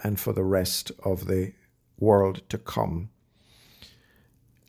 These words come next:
I'm trying to posit the dual nature of things, and these are just simple examples only. In the case of Judas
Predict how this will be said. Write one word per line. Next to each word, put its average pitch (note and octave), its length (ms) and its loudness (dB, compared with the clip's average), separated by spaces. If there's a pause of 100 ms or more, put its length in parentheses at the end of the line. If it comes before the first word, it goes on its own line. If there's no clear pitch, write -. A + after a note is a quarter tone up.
(160)
I'm A#2 220 4
trying C#3 280 4
to C#3+ 100 2
posit A#2 680 2
the G#2+ 80 0
dual A2+ 460 4
nature G#2+ 560 4
of G2 240 -4
things, B2+ 800 0
and A2 160 2
these B2 180 4
are A#2+ 80 6
just A2 320 0
simple A2+ 360 0
examples G2 920 0
only. F#2+ 500 2 (760)
In A#2+ 80 -2
the A2+ 80 2
case - 600 4
of A2 280 2 (120)
Judas A#2 720 2